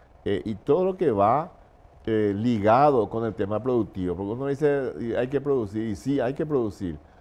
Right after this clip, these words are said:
pero necesitas varios insumos para poder concretar esa producción en resultado final, ¿verdad?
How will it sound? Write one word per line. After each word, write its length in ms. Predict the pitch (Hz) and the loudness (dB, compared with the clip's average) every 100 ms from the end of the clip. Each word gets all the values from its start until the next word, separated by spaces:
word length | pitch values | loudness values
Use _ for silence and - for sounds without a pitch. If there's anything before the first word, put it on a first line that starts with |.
| - _ _ - | -20 _ _ -4
pero 380 | 104 101 98 92 | 0 2 2 0
necesitas 580 | 101 104 104 - 117 139 | -4 -4 -2 2 2 4
varios 520 | 117 135 151 143 - - - - | 4 4 2 -2 -6 -20 -20 -8
insumos 880 | 110 101 87 156 147 101 80 78 - _ _ _ _ - - | -6 -6 -2 2 2 2 -6 -10 -20 _ _ _ _ -20 -4
para 240 | - 107 113 | 4 6 6
poder 280 | 107 98 104 | 4 2 2
concretar 680 | 123 123 101 - 110 123 | -2 0 -2 2 4 4
esa 300 | 113 104 117 | 0 -2 -2
producción 480 | 127 117 95 110 107 | -2 -4 -4 -4 -4
en 180 | 110 101 | -4 -2
resultado 720 | 110 110 98 85 76 113 110 92 | -2 -2 -4 -6 4 6 6 4
final, 340 | 95 87 78 | -4 -8 -10
¿verdad? 280 | 71 85 | -10 -10